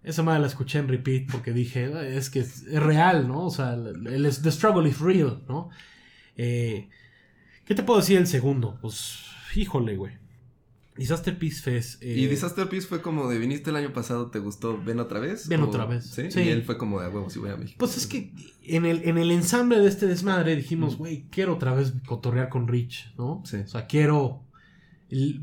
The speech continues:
Speaker 1: Rich en, en el primer y con, pues, muy aislado. El segundo la pasó cabrón, ¿no?
Speaker 2: Sí.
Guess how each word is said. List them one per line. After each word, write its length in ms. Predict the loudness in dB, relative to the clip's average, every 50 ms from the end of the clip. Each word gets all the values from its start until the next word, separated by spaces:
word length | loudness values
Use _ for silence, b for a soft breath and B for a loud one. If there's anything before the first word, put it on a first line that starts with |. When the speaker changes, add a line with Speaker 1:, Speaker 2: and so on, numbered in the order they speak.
| -8 -6
Speaker 1:
Rich 340 | 0 2 2 4 4 4 4
en, 220 | 4 4 4 2 0
en 200 | 0 -2 0 0
el 160 | 0 -2 -2
primer 680 | -2 0 0 0 0 0 2 2 2 2 2 2 0 -2 -4
y 140 | -6 -4
con, 280 | -4 -2 -2 -2 -4 -6
pues, 180 | -10 -14 -12 -10
muy 260 | -6 -4 -2 0 0
aislado. 460 | 0 0 0 -2 -2 -2 -2 -2 -2
El 80 | -2 -2
segundo 460 | 0 0 0 0 2 2 2 2 2
la 140 | 2 0 -4
pasó 300 | -6 -10 -10 -8 -10 -10
cabrón, 400 | -10 -10 -12 -10 -12 -12 -14 -16 -16 -16
¿no? 80 | -14 -12
Speaker 2:
Sí. 120 | -10 -10